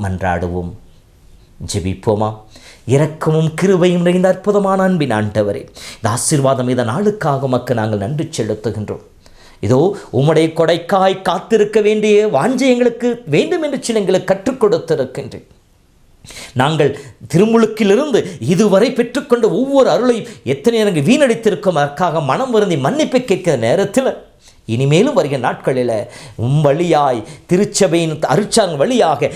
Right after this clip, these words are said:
எங்களை தேடி வரும் நம்முடைய அருளை நாங்கள் வீணடித்து விடாமல் அதை முழுமையாய் அனுபவிக்கின்ற ஆசீர்வாதங்கள் ஒவ்வொருவருக்கும் கொடுத்திடுவீராக.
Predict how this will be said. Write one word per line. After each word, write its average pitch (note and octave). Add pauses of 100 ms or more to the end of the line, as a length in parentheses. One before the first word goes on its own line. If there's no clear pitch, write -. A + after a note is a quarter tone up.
(120)
எங்களை C#3
தேடி G#3
வரும் G3+
நம்முடைய C#3+
அருளை E3+
நாங்கள் D3
வீணடித்து G#3+
விடாமல் C#3 (120)
அதை C3+
முழுமையாய் E3
அனுபவிக்கின்ற F#3+
ஆசீர்வாதங்கள் F3+
ஒவ்வொருவருக்கும் D3+
கொடுத்திடுவீராக. A#2